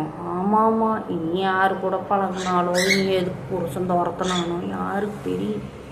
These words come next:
பிள்ளைகளா, அட நீ வேற, வாசப்படி விட்டு வெளியே வர்றதில்ல.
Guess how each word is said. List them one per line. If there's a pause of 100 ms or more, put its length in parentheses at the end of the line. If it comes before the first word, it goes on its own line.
(1800)
பிள்ளைகளா, (640)
அட
நீ (120)
வேற, (540)
வாசப்படி
விட்டு
வெளியே
வர்றதில்ல.